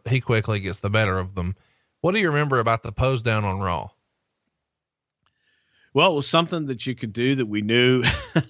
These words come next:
Speaker 2: Again, going, stealing more pages out of that superstar Billy Graham playbook. And, and you go back and you look at the stuff that Billy Graham did with Tony Atlas and, and different things through the years. This was that old time, two big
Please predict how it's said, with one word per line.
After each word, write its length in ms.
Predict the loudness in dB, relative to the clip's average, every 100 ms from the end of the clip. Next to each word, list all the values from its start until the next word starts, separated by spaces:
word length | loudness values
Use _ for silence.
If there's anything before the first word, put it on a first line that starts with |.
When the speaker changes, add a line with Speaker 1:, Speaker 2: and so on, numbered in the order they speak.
| -4 -6 -16 -20 -20 -20 -18 -8
Speaker 2:
Again, 360 | 0 2 2
going, 360 | 0 -2 -2 -6
stealing 480 | -8 2 4 4 2
more 240 | 2 2
pages 500 | 2 2 2 0 -2
out 180 | -2 0
of 80 | -2
that 140 | -4
superstar 640 | -2 -2 -2 -4 2 2 4
Billy 220 | 2 2
Graham 720 | 2 2 4 4 2 -4 -12 _ _ _ _ _ _ _
playbook. 560 | 2 2 2 -2 -4 -6
And, 140 | -10 -10 -20 -6
and 400 | -2 0 -2 -6
you 120 | -2
go 140 | 0 2
back 380 | 4 2 2
and 100 | -4
you 120 | -4 -2
look 240 | -2 -2
at 160 | -4 -4
the 80 |
stuff 300 | -2 0 0
that 140 | 0 -2
Billy 220 | 0 0
Graham 400 | 0 0 0 -2
did 380 | -2 -2 0 0
with 200 | -4 -2
Tony 360 | -2 0 2
Atlas 580 | 2 0 -2 -6 -6 -8
and, 160 | -8 -8 -14 -20 -20 -12
and 200 | 0 2
different 300 | 2 0 -2
things 260 | 0 0 -2
through 140 | -2 0
the 120 | 0
years. 480 | 2 4 4 0 -6
This 420 | -12 -2 -2 0
was 380 | 4 4 4 2
that 220 | 0 2
old 340 | 2 2 2 2
time, 440 | 4 4 4 0
two 340 | -2 2 2
big 640 | 0 0 4 4 2 -2